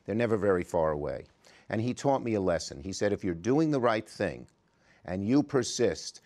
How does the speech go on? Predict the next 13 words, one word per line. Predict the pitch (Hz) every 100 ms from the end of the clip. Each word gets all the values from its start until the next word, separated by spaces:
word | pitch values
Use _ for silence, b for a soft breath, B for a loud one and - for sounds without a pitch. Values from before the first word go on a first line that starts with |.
| b
in | 92 92
his | 131 110
words, | 104 90 80
"God | - 101 110
will | 101 101
reward | 92 82 82 80 76
you | 82
and | 78
you'll | 80 76
succeed." | - 76 - 82 65 - b b b
We | 143
kept | 160 175 160
persisting. | 160 147 170 160 - 82